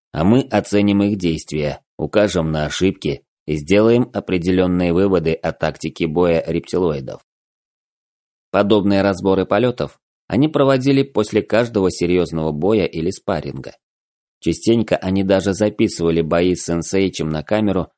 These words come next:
чтобы потом со стороны оценить все свои ошибки. К сожалению, видеозаписи данного боя у них не было,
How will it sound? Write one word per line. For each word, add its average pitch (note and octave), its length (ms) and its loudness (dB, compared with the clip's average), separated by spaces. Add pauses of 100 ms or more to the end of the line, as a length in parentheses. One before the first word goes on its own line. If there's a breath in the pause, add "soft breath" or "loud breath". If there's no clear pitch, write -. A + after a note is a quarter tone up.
(180)
чтобы C3 320 2
потом B2 400 2
со A2 120 0
стороны F#2+ 500 0
оценить F2+ 460 -2
все - 200 -2
свои D#2 340 -2
ошибки. D#2 600 -8 (760)
К - 40 -16
сожалению, G#2 640 2 (300)
видеозаписи C#3 760 2
данного F#2+ 600 0
боя A#2 420 2
у G2+ 80 -4
них F2+ 240 -4
не G#2 160 0
было, F2 320 0